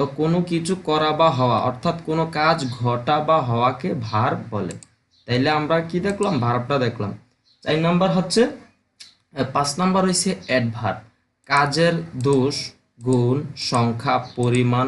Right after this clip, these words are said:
অর্থাৎ ভার্ব, অ্যাডজেক্টিভ বা অন্য কোনো,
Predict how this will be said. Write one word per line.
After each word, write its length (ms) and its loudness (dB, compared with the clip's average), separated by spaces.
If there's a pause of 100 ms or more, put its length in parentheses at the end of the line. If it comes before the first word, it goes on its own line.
(140)
অর্থাৎ 420 0 (460)
ভার্ব, 500 2
অ্যাডজেক্টিভ 560 0 (120)
বা 80 4 (120)
অন্য 280 -2 (200)
কোনো, 260 0